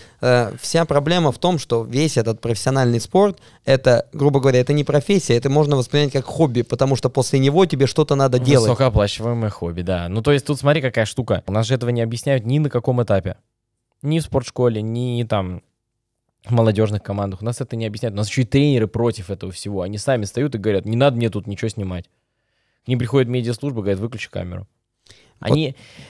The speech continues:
Speaker 2: это уже в контрактах давно пора прописывать.
Speaker 1: Нет, я просто не понимаю, э, л-, что люди скрывают.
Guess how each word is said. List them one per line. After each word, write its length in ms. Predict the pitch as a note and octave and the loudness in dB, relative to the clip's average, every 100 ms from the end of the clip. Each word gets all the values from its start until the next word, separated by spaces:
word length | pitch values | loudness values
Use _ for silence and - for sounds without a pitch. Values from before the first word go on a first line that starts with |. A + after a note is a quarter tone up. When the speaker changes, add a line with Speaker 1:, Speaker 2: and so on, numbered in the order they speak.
| - _ | -20 _
Speaker 2:
это 200 | C3 D3+ | 2 2
уже 140 | C#3 | 2
в 40 | - | -2
контрактах 380 | B2+ C3+ G#2 | -2 -2 -4
давно 200 | F#2 G2 | -4 -4
пора 200 | F2 F#2+ | -2 -4
прописывать. 520 | F#2 F#2+ G2 - - - _ _ | -4 -8 -10 -10 -12 -16 _ _
Speaker 1:
Нет, 240 | C#3+ B2 | -2 0
я 140 | C#3+ B2 | 2 4
просто 320 | D#3+ - C3+ | 2 4 2
не 100 | C3+ | 2
понимаю, 540 | D3+ D3+ C#3+ A#2+ A2 | 2 4 4 2 0
э, 540 | - B2+ A#2+ A#2+ A2 - - | -2 0 2 2 -2 -8 -12
л-, 160 | C#3+ B2+ - _ | -8 -8 -10 _
что 540 | - - - D#3 F3+ - | -12 -8 2 6 6 2
люди 340 | A2+ C#3 B2+ | 0 2 0
скрывают. 760 | A2 - A2+ A#2 C3 G#2+ - | -2 0 2 4 4 2 0